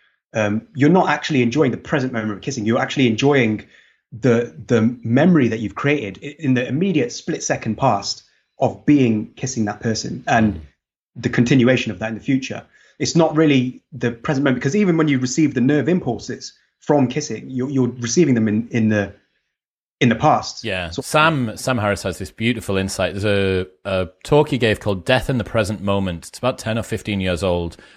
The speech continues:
Speaker 2: super, super popular. And there's an edit of it. Uh, I think it's maybe called On Life or something, which has got this beautiful music underneath it. And anyway, he's talking about the fact that, um,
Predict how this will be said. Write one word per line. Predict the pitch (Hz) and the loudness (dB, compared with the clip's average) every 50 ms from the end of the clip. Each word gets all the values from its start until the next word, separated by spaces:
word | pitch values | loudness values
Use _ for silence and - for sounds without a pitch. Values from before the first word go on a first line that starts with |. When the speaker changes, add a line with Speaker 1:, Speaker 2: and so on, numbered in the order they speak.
| _ _ | _ _
Speaker 2:
super, | - - - - - 170 165 - - 120 | -10 -8 -2 2 4 4 4 4 2 -2
super | - - 123 110 87 - | 0 0 0 0 0 0
popular. | - - 104 101 - 101 98 92 92 - | 0 0 0 0 0 0 0 0 0 0
And | - 104 | 0 -2
there's | 104 104 98 | -2 -2 -2
an | 113 110 - | -4 -6 -2
edit | - 127 135 143 147 135 - - | 0 2 4 4 4 2 2 0
of | 110 92 | 0 2
it. | 101 95 90 - - - _ _ _ _ _ - | 2 2 0 -2 -6 -20 _ _ _ _ _ -2
Uh, | 101 95 95 90 | 0 2 2 2
I | 90 | 0
think | - - 117 113 131 | 0 0 -2 -2 -2
it's | 101 - | -4 -4
maybe | 110 107 107 107 107 101 | -2 0 0 0 0 -2
called | - - 110 104 101 98 - - - | -2 0 0 0 0 0 -4 -6 -4
On | 104 104 104 | -2 -2 0
Life | 101 104 98 95 113 135 143 - - - - | 0 2 4 4 4 2 0 -4 -8 -10 -8
or | 113 | -6
something, | - - 131 123 - 135 127 120 | -2 -2 -2 0 0 0 0 0
which | 110 101 - | 0 -2 -4
has | 101 - | -6 -4
got | - 107 98 | -4 -4 -4
this | 98 - | -4 -2
beautiful | - 123 120 107 101 - 101 | 0 0 0 0 0 -4 -2
music | 95 95 92 85 101 92 92 | -2 -2 -2 -2 -4 -6 -6
underneath | 90 85 87 87 85 - | -4 -4 -4 -4 -4 -4
it. | 92 82 | -6 -6
And | - 120 | -2 0
anyway, | 127 123 104 95 90 - - - - - - - - - - _ _ _ _ _ _ - | 2 2 2 2 0 -2 -8 -20 -20 -20 -20 -20 -20 -20 -20 _ _ _ _ _ _ -2
he's | 123 - | 0 2
talking | - 151 147 165 | 2 2 2 2
about | 147 135 | 2 2
the | 123 120 | 2 2
fact | - 120 110 104 - | 2 2 2 2 2
that, | - 113 107 - - _ - | 0 0 0 0 -4 _ -4
um, | - 107 104 104 101 | 0 0 2 2 0